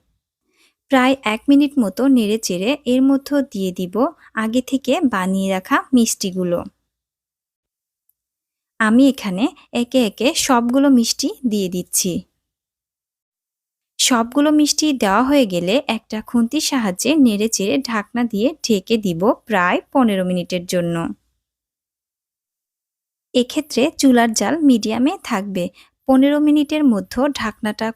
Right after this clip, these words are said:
কোনোভাবেই তোলা যাবে না। প্রয়োজন পড়লে কড়াইয়ের দুই পাশে ধরে সামান্য একটু করে দুলিয়ে দিব। পনেরো মিনিট পর ঢাকনা উঠিয়ে মিষ্টিগুলোকে নেড়েচেড়ে দিব। এখন আমি একটি মিষ্টি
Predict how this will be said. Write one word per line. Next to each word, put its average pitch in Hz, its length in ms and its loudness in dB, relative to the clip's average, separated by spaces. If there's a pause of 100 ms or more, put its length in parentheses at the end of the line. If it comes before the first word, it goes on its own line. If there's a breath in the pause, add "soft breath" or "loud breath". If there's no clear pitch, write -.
কোনোভাবেই 277 640 0
তোলা 196 280 2
যাবে 180 280 0
না। 226 80 2 (160)
প্রয়োজন 277 380 2 (120)
পড়লে 196 300 0 (360 loud breath)
কড়াইয়ের 247 460 2
দুই 226 220 2
পাশে 262 260 -2 (120)
ধরে 202 200 0 (180)
সামান্য 247 380 2 (120)
একটু 294 160 -6 (100)
করে 220 180 2 (180)
দুলিয়ে 196 400 0
দিব। 180 160 -4 (1300)
পনেরো 269 380 4
মিনিট 302 180 0 (100)
পর 208 140 0 (160)
ঢাকনা 247 400 0
উঠিয়ে 220 280 -2 (160)
মিষ্টিগুলোকে 269 720 0 (140)
নেড়েচেড়ে 196 540 0
দিব। 170 140 -4 (540 loud breath)
এখন 311 220 0 (100)
আমি 208 180 2 (260)
একটি - 240 -4 (100)
মিষ্টি 233 320 0